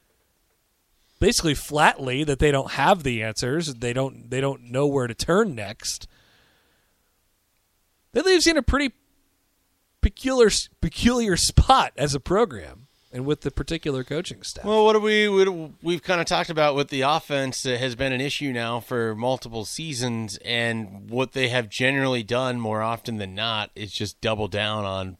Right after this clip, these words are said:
Speaker 2: what they've wanted to be. So their, their answer for how you're gonna fix it is to dig deeper into what they are and what ultimately has not worked.
Speaker 1: That's been said.
Speaker 2: And so here, it, it, it's hard to expect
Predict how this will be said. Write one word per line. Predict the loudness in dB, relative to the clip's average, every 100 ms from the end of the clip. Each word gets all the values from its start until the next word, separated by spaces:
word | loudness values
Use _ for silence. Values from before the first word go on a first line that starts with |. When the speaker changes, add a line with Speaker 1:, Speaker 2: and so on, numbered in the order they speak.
| -10
Speaker 2:
what | -4 -4
they've | -4 -6
wanted | -4 -4 -4 -8
to |
be. | -6 -6 -6 -12
So | -10 -6 -2
their, | 2 2 2
their | 0 2
answer | 2 4 2 0
for | 0
how | 2 2
you're | 2 2
gonna | 0 -2
fix | -4 -6 -4
it | -4 -2
is | -6 -6
to | -10
dig | -6 -6 -4
deeper | -6 -6 -6 -8 -10 -14 _ _ _ _ _
into | 0 2 0
what | 2 0 2
they | -2
are | 2 2 2 0 -4
and | -6
what | -4 -4
ultimately | -2 -4 -2 -8 -6 -4
has | -4 -6
not | -8 -6
worked. | -6 -6 -6
Speaker 1:
That's | -6 -4
been | -4 -4
said. | -6 -8 _ _ -2
Speaker 2:
And | -2 -2
so | 2 4 4 0 _ _ _ _ _
here, | -6 2 4 4 2 -2 _ _ -20 -20
it, | -20 -20 _ _ _ _ _ _ _ _
it, | -2 -2 -2 _
it's | 0 2
hard | 6 8 8 6
to |
expect | 4 4 -2 2 0 0 -20